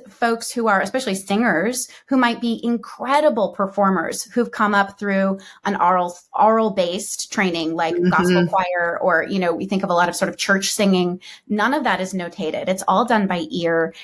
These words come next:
Speaker 1: And so these folks are gonna be excellent at improvisation or riffing or harmonization on the spot, or, you know, some of these skills that we don't learn in classical training. And,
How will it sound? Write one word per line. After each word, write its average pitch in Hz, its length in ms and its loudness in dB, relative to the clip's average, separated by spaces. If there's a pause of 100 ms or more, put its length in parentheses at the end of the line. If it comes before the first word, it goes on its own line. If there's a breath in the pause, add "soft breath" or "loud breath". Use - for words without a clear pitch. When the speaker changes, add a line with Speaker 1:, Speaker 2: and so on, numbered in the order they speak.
(140)
Speaker 1:
And 214 120 2
so 208 100 0
these 240 260 2
folks 240 280 2
are 214 60 0
gonna 202 180 2
be 190 320 0
excellent 240 600 -4
at - 180 -4
improvisation 240 960 -2
or 202 240 2
riffing 240 580 0
or 196 160 2
harmonization 262 760 -2
on 233 140 0
the 220 60 -4
spot, 254 480 -2
or, 208 300 0 (220 loud breath)
you 233 100 2
know, 208 120 4
some 233 200 2
of 262 60 2
these 254 180 0
skills 226 420 -2
that 190 280 0
we 196 160 -2
don't 247 420 -2
learn 175 400 0
in 180 160 -6
classical 175 440 -4
training. - 460 -10 (360 loud breath)
And, 196 420 2